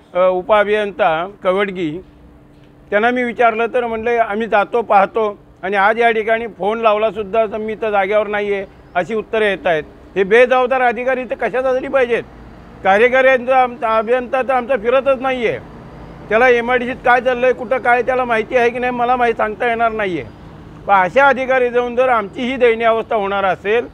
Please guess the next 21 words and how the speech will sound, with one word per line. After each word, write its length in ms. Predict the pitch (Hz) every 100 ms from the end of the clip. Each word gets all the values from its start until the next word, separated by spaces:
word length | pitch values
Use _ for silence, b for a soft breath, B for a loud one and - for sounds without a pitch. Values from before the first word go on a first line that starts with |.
| - - -
आज 160 | 202
जर 140 | 220 262
हे 80 | 254
pumping 440 | 254 220 208 254
केलं 220 | 247 247 247
तर 80 | 240
ही 120 | 240
परिस्थिती 440 | 226 254 233 240
आमच्यावर 300 | 247 233 262
उद्भवलीच 460 | 247 220 277 277 269
नसती. 320 | 269 - - 233 - - - -
ह्याच्यामुळं 460 | 165 233 254 262
किती 300 | 254 226 175
आजार 340 | 277 247 254 254
होणार 300 | 233 226 220
आहेत? 160 | 240
आज 140 | 247 240
पीपी 320 | 254 214 269
किट 220 | 254 220
पडलेले 380 | 285 220 240 233
आहेत, 160 | 180